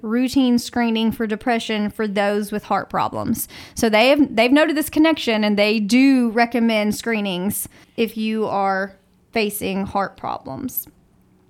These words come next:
Here's another quote. This was the kind of the ending of the, uh, Mental Health America article, and I like it. It's a good message. So I'm gonna read directly from the article. So this is a quote. <laughs> I am quoting them,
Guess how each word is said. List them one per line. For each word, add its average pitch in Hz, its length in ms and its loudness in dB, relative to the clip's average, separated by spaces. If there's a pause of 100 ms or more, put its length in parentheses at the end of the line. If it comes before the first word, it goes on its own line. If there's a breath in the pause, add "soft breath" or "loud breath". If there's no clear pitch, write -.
(120)
Here's 254 300 -4
another 302 280 0
quote. 226 440 -4
This 233 220 -4
was 269 160 -6
the 240 140 -2
kind 254 240 -4
of 240 100 -2
the 220 160 -4
ending 233 560 -2 (240 loud breath)
of 226 220 -2
the, 208 520 0
uh, 214 240 -2
Mental 220 300 -2
Health 226 140 -4
America 202 460 -4
article, 240 600 -2 (580 soft breath)
and 214 720 0 (140)
I 214 100 0
like 202 260 0
it. - 220 -8
It's 233 160 -2
a 233 60 2
good 190 180 0
message. 254 460 0
So 240 260 0
I'm 226 220 4
gonna 240 180 4
read 226 300 0
directly 247 480 2
from 233 180 0
the 240 80 2
article. 247 320 0
So 208 140 -6
this 226 160 0
is 269 120 -2
a 285 60 2
quote. 320 400 4
<laughs> 269 240 4
I 226 160 2
am 320 140 2
quoting 262 360 4
them, 220 240 2